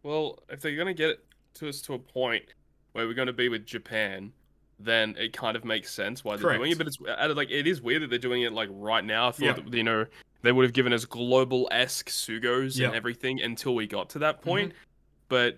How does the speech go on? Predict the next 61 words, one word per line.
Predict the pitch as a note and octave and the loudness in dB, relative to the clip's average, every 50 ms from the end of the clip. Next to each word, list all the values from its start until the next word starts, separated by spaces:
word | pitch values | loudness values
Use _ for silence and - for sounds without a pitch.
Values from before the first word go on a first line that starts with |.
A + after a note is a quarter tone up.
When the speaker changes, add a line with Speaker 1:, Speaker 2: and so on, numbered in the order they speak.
| - B2 | -4 -6
Speaker 1:
it | A2+ C3 | -4 -2
looks | C3 B2+ B2 - | -2 -2 0 0
like | C3+ B2 A#2 | 0 0 0
they're | - A#2+ | 0 -2
just | A2+ A#2 A2 - | -4 -4 -4 -4
shifting | - - C3 - - A#2+ A2+ A2+ | -4 -4 -4 -6 -6 -6 -4 -4
their | A2 A2 | -6 -4
focus | - A#2 A2 A2 A2 - A2 - - | -4 -4 -4 -4 -4 -8 -12 -12 -10
to | - A2 | -8 -4
now, | G#2 A2 G#2 G2+ G2+ G2+ | -2 0 0 2 0 0
and, | G2+ G2+ | -4 -4
like, | G2 G2 G2 | -6 -8 -8
so | - - G#2+ | -6 -4 0
everything | G#2 G#2+ B2 A#2+ A#2 A2 - B2 A2+ | 2 2 2 2 0 -2 -4 -4 -4
from | - G#2+ G#2 | -4 -6 -4
here | A2+ A#2 A2 | -2 -2 0
on | G#2+ G#2+ | 0 2
out, | A2 G#2+ - - | 0 0 2 2
I | A#2+ A2+ | 2 2
assume, | G#2+ G#2 - - - - D#3 C#3+ B2 A#2 | 2 2 -2 -4 -4 -2 -2 0 0 -2
is | A#2 A2 | -4 -2
going | - B2 A#2 A2 A2 | -2 -2 -2 -2 -4
to | - - | -6 -8
be | G2+ - G#2+ G2+ G2 G2 F#2+ | -6 -4 -4 -2 -4 -4 -4
Speaker 2:
Yeah. | C3+ C#3 A#2+ - - - _ _ | -4 -4 -4 -4 -6 -12 _ _
Speaker 1:
pretty | - - C#3+ D3 C#3+ C3+ B2+ | -10 -4 -2 0 2 2 2
much | A#2+ B2 B2+ A#2+ A2+ - - | 4 4 4 4 4 2 -2
one | A2+ A#2 A#2 A2+ A2+ | -4 -2 -2 -2 -2
for | - - A2+ G#2 | -4 -6 -8 -6
one | G2+ G#2 G#2+ G#2 F#2+ G2 G2+ | -4 -4 -4 -4 -4 -4 -6
as | G2+ G#2 | -6 -2
Speaker 2:
I | B2 C#3 | 0 0
Speaker 1:
to | C#3 | 2
Speaker 2:
would, | C#3 C3+ | 2 0
Speaker 1:
what | B2 B2 | 0 -2
Japan | A#2+ A#2+ - - A2+ A2+ G#2+ | -6 -10 -6 -2 -2 -2 -2
got. | G#2 G2 G2 F#2+ F#2+ F#2 - | -2 -4 -6 -8 -8 -8 -6
Speaker 2:
I'd | - B2+ C3 B2+ | -4 -2 -2 -2
agree. | B2+ A2+ G#2+ G#2+ G2 F#2 - - _ _ _ _ _ _ _ _ _ _ _ _ - | -4 -6 -6 -8 -10 -10 -12 -16 _ _ _ _ _ _ _ _ _ _ _ _ -12
Speaker 1:
Yeah. | G3 G3+ G3 F#3+ F#3+ F#3 - - | -10 -8 -8 -8 -8 -8 -8 -6
Speaker 2:
I | E3+ F3+ | -4 -2
just | G#3 G#3 - | -2 0 0
think | A#3+ A3+ | 2 2
that | A3+ F#3+ - | 2 2 0
something | - - - G#3+ A3 A3 A3+ G#3+ | 0 -2 0 0 2 2 2 2
has | F3+ G3 - - | 2 0 0 -2
to | - D3+ | -4 -6
give, | C3 B2 B2+ A2 - - - - - _ - | -4 -2 -2 -4 -4 -6 -12 -20 -20 _ -12
right? | G#2 G2 G2 A#2+ C3+ C3 - - | -8 -6 -4 -4 -4 -6 -8 -8
And | D3 D#3 D#3+ - | -6 -6 -4 -2
obviously, | E3 F3+ F3 F#3 F3 - D#3+ | 0 0 2 2 0 0 0
it's | D#3 C#3 C3+ | 0 0 0
gonna | D3+ D#3 D3+ | 0 0 0
jump | C3 B2 C3+ D3 C#3+ B2+ D3 | 0 0 0 -2 -2 -2 -4
us | C#3 | -6
straight | - - C#3+ C3+ | -4 -2 -2 -2
into | C3 B2+ - | -2 -2 -4
the | - B2+ | -8 -8
gem | A2+ G#2 A#2+ A#2+ B2 B2 A#2 | -6 -2 -2 -2 0 -2 -2
sales | - B2+ A#2 A2+ G#2+ - | -4 -4 -6 -6 -8 -10
too. | - - A#2 G2+ F#2 | -10 -10 -8 -8 -10